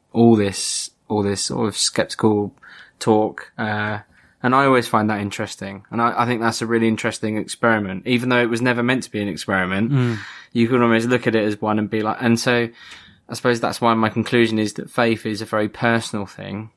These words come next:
Speaker 1: because something must have happened to Alistair McGrath that, that changed his thinking, you know, and he's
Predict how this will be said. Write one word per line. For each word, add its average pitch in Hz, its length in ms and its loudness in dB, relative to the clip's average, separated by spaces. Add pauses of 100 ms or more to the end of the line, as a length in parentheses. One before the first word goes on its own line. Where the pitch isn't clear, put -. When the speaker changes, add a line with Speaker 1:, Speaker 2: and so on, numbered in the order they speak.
(120)
Speaker 1:
because 110 720 0
something 117 460 0
must 117 220 0
have 110 100 -8
happened 110 360 -2
to 107 440 -6 (840)
Alistair 107 360 -2
McGrath 110 460 0
that, 110 240 -6 (220)
that 113 260 0
changed 120 460 0
his 110 580 -4
thinking, 113 600 -2 (120)
you 117 120 -2
know, 104 120 0
and 104 120 -2
he's 113 400 -2